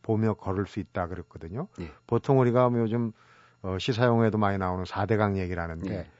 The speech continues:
Speaker 1: 팔대강, 십대강
Speaker 2: 네.
Speaker 1: 얘기를
Speaker 2: 네.
Speaker 1: 하셨어요.
Speaker 2: 네.
Speaker 1: 그렇게 이제 강이, 걸을 만한 강이 많다는 얘기죠. 우리가 산이 많으니까.
Speaker 2: 어, 제가 이제 우리나라 십대강을 한번 걸을 생각을 했었던 것은, 이 어린 날에 그 제가 섬진강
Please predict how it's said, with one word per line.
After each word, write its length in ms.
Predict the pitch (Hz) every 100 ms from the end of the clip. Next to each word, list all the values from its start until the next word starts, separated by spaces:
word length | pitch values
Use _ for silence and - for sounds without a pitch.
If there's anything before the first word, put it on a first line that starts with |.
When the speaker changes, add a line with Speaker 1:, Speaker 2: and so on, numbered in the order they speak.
| _
Speaker 1:
팔대강, 720 | - 165 147 165 120 101 113 156
십대강 500 | - 156 147 117 110
Speaker 2:
네. 60 | 101
Speaker 1:
얘기를 160 | 90
Speaker 2:
네. 60 | 85
Speaker 1:
하셨어요. 560 | 82 87 - 82 85 196
Speaker 2:
네. 160 | 78 - _ _ _ _
Speaker 1:
그렇게 240 | 139 123
이제 120 | 143 123
강이, 420 | - 110 127 135
걸을 300 | - 107 120
만한 240 | 123 120 107
강이 220 | 98 110
많다는 500 | 82 92 - 104 95
얘기죠. 360 | 78 80 - 123
우리가 240 | 90 87
산이 240 | - 104
많으니까. 560 | 98 80 78 78 - - - _ _ _
Speaker 2:
어, 320 | 104 95 90 87
제가 160 | 107
이제 100 | 120 113
우리나라 480 | 107 110 104 95
십대강을 640 | 90 - - 139 123 113 98
한번 320 | 95 90 90
걸을 460 | - 101 101 95 90
생각을 380 | - 120 117 98
했었던 380 | 101 98 87
것은, 400 | 87 80 110 117 120 - 107
이 200 | 95 98
어린 300 | - 120 143
날에 300 | 139 110 98
그 260 | 90 82 73 71 - -
제가 160 | 90
섬진강 800 | 90 139 151 147 135 127 120 139